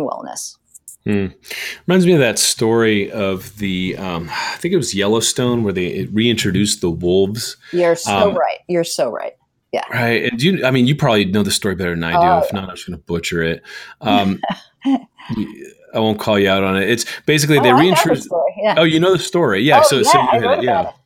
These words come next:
Speaker 1: it, too. I learned it in
Speaker 2: Yeah.
Speaker 1: bio class. It was like, a, you know, it was the first, um, the,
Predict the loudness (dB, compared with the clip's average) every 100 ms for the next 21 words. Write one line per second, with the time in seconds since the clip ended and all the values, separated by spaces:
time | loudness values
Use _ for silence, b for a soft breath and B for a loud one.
0 | -4 -4 0 0 2 2 2 2 4 4
1 | 4 0 -2 -2 -2 -4 -2 -2 0 -2
2 | -2 -6 -10 -18 -20 _ _ -12 -8 -8
3 | -10 _ _ 0 0 2 -2 -4 -4 2
4 | 2 0 -4 -10 -14 _ _ _ 0 2
5 | 4 4 0 -6 -8 -8